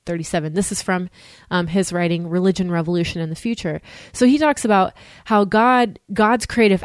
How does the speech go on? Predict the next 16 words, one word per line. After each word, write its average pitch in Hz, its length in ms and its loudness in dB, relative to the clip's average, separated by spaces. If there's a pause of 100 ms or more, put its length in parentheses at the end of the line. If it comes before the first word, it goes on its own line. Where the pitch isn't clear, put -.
acts, - 500 -2
like, 190 240 0
bring 208 440 0
us 196 160 -2
into 196 320 -4
new 190 180 0
realities 180 600 -4 (100)
in 214 220 -2
every 233 240 0
single 208 360 -2
moment. 196 480 -4 (300)
And 214 160 0
that's 247 220 0
the 226 120 4
hope 220 300 4
of 190 260 0